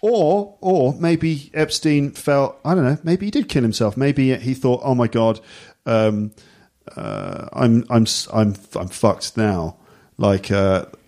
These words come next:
how am I gonna escape this?" And he knew there was no way out, and that he didn't necessarily, maybe he didn't want everyone to get, get caught. He didn't necessarily want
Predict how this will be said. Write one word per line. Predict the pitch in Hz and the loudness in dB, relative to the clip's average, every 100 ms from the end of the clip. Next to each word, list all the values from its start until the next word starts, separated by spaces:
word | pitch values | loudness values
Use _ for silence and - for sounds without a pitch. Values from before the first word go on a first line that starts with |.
| _ 90 | _ -10
how | 101 107 110 | -2 2 4
am | 104 | 2
I | |
gonna | 101 101 | 2 0
escape | 98 - 104 104 | -2 2 0 2
this?" | 95 95 - | -2 -2 -4
And | 101 98 110 | -6 -6 -4
he | 107 113 | -2 -2
knew | 110 120 113 | 0 0 2
there | 104 | 2
was | 104 117 | 0 0
no | 127 127 | 2 4
way | 113 95 90 | 4 0 -4
out, | 87 92 - _ _ _ _ _ | -8 -10 -14 _ _ _ _ _
and | 110 107 | -4 -2
that | 104 | 0
he | 127 | 0
didn't | 131 123 - | 2 0 -2
necessarily, | 127 135 139 156 156 | -2 -2 0 0 2
maybe | 147 151 147 | 2 2 2
he | 156 | 0
didn't | 160 156 135 | 0 0 -2
want | 131 180 185 - - - | 0 0 -2 -10 -20 -6
everyone | 131 127 131 123 117 | -4 0 2 2 2
to | - 113 | -2 -2
get, | 117 101 - - _ _ _ - | 0 -2 -6 -20 _ _ _ -6
get | 113 - | -4 -4
caught. | - 110 95 - | -4 0 0 -2
He | 110 | -4
didn't | 127 135 123 | -2 -2 -2
necessarily | 131 131 143 131 | -4 -2 -2 0
want | 123 135 147 135 | 2 2 2 0